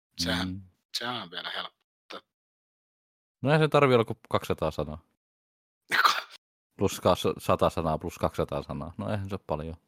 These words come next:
Speaker 1: Niin, eiks oo joku, joku tota työkalu, että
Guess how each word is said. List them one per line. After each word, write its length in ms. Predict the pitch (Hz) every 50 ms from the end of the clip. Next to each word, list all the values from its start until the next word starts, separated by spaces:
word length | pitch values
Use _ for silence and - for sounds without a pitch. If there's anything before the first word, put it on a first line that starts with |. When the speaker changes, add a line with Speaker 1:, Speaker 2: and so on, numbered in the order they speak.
| _ _
Speaker 1:
Niin, 580 | 127 131 127 127 123 120 120 117 113 110 110 92 _ _ _ _ _ _ _ -
eiks 580 | 123 123 127 131 127 117 - - - - - -
oo 200 | 123 131 127 131
joku, 560 | 127 120 135 135 - 143 131 107 - _ _ _ _ _ _ _ _ _ _ _ _ _ _ _ _ _ _ _ _ _ _ _ _ _ _ _ _
joku 300 | 139 139 139 127 - 131
tota 520 | 117 - 123 117 - - 123 110 107 - - _ _ _ _ _ _ _ _ _ _ _ _ _ _ _ _ _ -
työkalu, 460 | - 123 113 107 - 110 101 104 104
että 260 | 98 - - - -